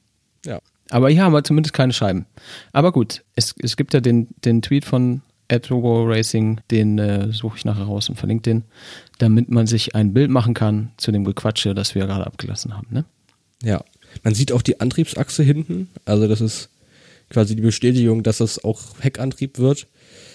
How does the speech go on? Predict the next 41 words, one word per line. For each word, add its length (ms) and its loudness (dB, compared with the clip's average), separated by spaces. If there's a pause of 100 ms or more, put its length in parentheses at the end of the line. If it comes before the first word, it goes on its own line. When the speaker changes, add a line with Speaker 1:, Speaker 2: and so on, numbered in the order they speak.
(340)
Speaker 1:
Wäre 180 4
natürlich 400 4
auch 140 2
gut 180 0
gewesen 500 4
für 100 0
die 100 2
Formel 260 2
E, 140 0
dass 180 0
man 100 0
in 120 -4
einer 260 -4
Robo-Race-Serie 920 2
mal 100 0
testen 340 -4
könnte, 280 -2
wie 80 2
der 120 2
Allradantrieb 600 -4
wäre. 260 -2
Speaker 2:
Ja, 40 -8
kann 20 -20 (920)
Speaker 1:
Besonders, 320 6
Speaker 2:
ja 80 6
noch, 60 6
Speaker 1:
weil 100 8
man 140 4
da 120 6
Speaker 2:
kann 100 6
ja 80 4
Speaker 1:
halt 20 2
Speaker 2:
noch 100 0
kommen. 180 0
Speaker 1:
keine 180 4
Vorgaben 500 2
hat 140 0
mit 160 -2
dem 80 -4
Fahrer 280 4
drin. 280 -2